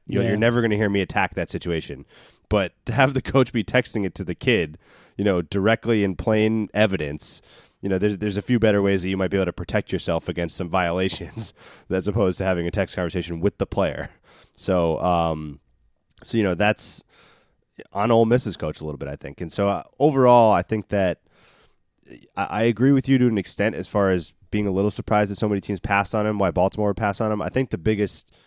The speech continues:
Speaker 1: I think the biggest thing, like I said, is, is the timing. It happened right before the draft was starting.
Speaker 2: Yeah, I mean,
Speaker 1: you don't
Speaker 2: it
Speaker 1: know if that hap-, y-, at the time, you don't know if that video is from today, if it's
Speaker 2: Yeah.
Speaker 1: from, you know, yesterday, or if it's from four years ago.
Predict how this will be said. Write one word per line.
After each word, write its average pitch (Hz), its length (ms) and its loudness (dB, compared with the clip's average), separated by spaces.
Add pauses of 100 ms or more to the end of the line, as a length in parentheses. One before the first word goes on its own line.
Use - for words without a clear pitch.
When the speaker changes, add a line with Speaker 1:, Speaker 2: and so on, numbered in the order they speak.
(320)
Speaker 1:
I 82 80 -6
think 127 140 0
the 107 60 -2
biggest 107 280 0
thing, 120 140 0
like 101 140 0
I 87 60 -2
said, 123 200 0
is, 80 140 -6
is - 200 -8
the 85 80 -6
timing. 92 420 -4
It 76 60 -10
happened 90 400 -2
right 98 340 2
before 95 580 0 (300)
the 98 80 -4
draft 95 380 0
was 85 100 -6
starting. 107 340 0
Speaker 2:
Yeah, 120 100 0
I 151 40 0
mean, 190 120 4
Speaker 1:
you 135 80 6
don't 131 80 6
Speaker 2:
it - 20 2
Speaker 1:
know 113 140 6
if - 80 -2
that 98 140 2
hap-, 101 180 0 (120)
y-, 85 360 -14 (160)
at 117 220 -6
the - 80 -8
time, 120 320 0
you 104 60 2
don't 107 120 2
know 107 80 0
if 92 100 -2
that 95 140 0
video 101 280 2
is 85 120 -2
from 82 220 -8
today, 90 520 -2
if 87 180 -4
it's 80 120 -10
Speaker 2:
Yeah. - 40 -16
Speaker 1:
from, 78 380 -6 (360)
you - 60 -12
know, 80 60 -4
yesterday, 104 600 0
or 110 60 4
if 95 120 -2
it's - 100 -10
from 90 220 -6
four 101 300 -2
years 98 280 -2
ago. - 160 -16